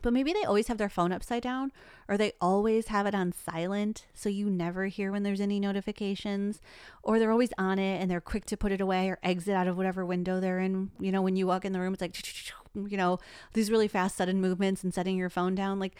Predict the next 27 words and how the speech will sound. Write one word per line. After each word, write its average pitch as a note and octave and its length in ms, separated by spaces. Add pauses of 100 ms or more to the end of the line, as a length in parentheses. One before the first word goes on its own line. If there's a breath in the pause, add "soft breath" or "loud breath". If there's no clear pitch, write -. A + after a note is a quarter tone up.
(300 loud breath)
those G4+ 220
are F4+ 80
shady F3 340
behaviors F#3+ 540
on A3 160
your F#3+ 120
phone. F#3+ 560
I G#3+ 120
think A#3+ 260 (160 soft breath)
if G#3+ 140
I G3+ 180
were A3 140
to B3+ 120
see A3 220
those F#3 280
things, G#4+ 360
I'd F4+ 80
be E4 80
like, D#4+ 240 (460 soft breath)
you F#4 240
know, G4 160
that E4 160 (320)
doesn't C#4 260
make G4 160
me F4 100
feel A#3 220
great. G3+ 260